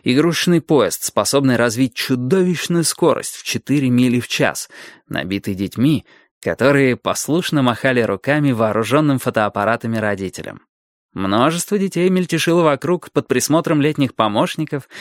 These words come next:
и пары сотрудников постарше, работавших на постоянной основе и, вероятно, имевших лицензию на работу с детьми. Эти двое, мужчина и женщина, носили футболки с надписью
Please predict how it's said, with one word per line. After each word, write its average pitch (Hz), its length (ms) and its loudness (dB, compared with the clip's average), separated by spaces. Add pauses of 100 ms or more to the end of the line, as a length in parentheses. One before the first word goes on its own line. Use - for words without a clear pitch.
(200)
и 247 160 -2
пары 165 380 0
сотрудников 143 640 0
постарше, - 640 -2 (240)
работавших 127 600 0
на 135 100 -2
постоянной 117 520 0
основе 127 540 0 (280)
и, 151 200 -2
вероятно, 139 680 2
имевших 127 420 0
лицензию 120 520 0
на 117 100 0
работу 104 400 0
с 95 40 -8
детьми. 107 420 -4 (680)
Эти - 280 2
двое, 135 440 0 (200)
мужчина 113 460 0
и 98 40 -2
женщина, 110 520 -2 (220)
носили 156 380 0
футболки 147 520 0
с - 100 -4
надписью 123 720 -2